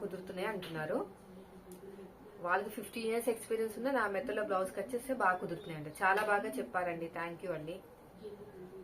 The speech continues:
అక్క, నువ్వు చెప్పావు కదా అక్క, చెస్ట్ కి నాలుగో భాగం కలిపితే షోల్డర్ వస్తుందని, నేను ట్రై చేశాను, కరెక్ట్ గా వచ్చింది. Thank you so much.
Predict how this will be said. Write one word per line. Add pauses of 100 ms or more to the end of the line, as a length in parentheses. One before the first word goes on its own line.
(1000)
అక్క, (100)
నువ్వు
చెప్పావు
కదా
అక్క, (180)
చెస్ట్
కి
నాలుగో
భాగం
కలిపితే
షోల్డర్
వస్తుందని, (120)
నేను
ట్రై (100)
చేశాను,
కరెక్ట్
గా
వచ్చింది.
Thank
you
so (100)
much.